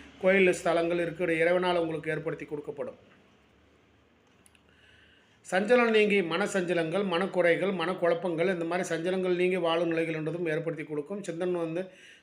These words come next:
சிந்தனை திறன் வந்து மேலோங்கி வரக்கூடிய அமைப்புகள் என்றது கூட காரியத்தில் வெற்றி ஜெயங்கள் உண்டாகிறதும் ஏற்படுத்தி கொடுக்குங்க.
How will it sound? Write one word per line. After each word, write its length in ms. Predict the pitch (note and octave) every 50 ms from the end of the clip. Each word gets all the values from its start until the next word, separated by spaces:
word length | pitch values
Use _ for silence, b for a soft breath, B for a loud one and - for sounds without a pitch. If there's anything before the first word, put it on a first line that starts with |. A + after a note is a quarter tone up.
| B
சிந்தனை 400 | - - F3+ F3+ G#3+ G#3 G#3 G3
திறன் 200 | G3+ F#3+ F3+ F#3
வந்து 280 | F#3 F3+ E3+ E3+ F3 G3+
மேலோங்கி 400 | F3+ E3+ E3+ F3+ F3+ F3+ F3+ F3
வரக்கூடிய 420 | F3 E3 D#3+ D#3 D#3 E3+ E3 D#3
அமைப்புகள் 340 | D3+ D#3 E3 D#3+ D#3+ E3 E3
என்றது 220 | D#3 D3+ D3+ D3+ D#3
கூட 140 | E3 F#3
காரியத்தில் 500 | G#3 G3+ - D#3 E3+ F#3 F#3+ F#3 F#3+ F#3
வெற்றி 260 | E3+ E3 E3 E3 F#3 F3
ஜெயங்கள் 420 | D#3 D#3+ D#3+ E3+ E3+ E3+ E3 E3
உண்டாகிறதும் 520 | D#3+ D3+ D3+ D3+ D3 D3 C#3+ - F3 F#3+
ஏற்படுத்தி 480 | F3+ D#3+ D#3+ D#3 E3+ D3+ D3+ D3+ D#3+ D#3
கொடுக்குங்க. 280 | D3+ C#3+ C#3+ C#3 C3+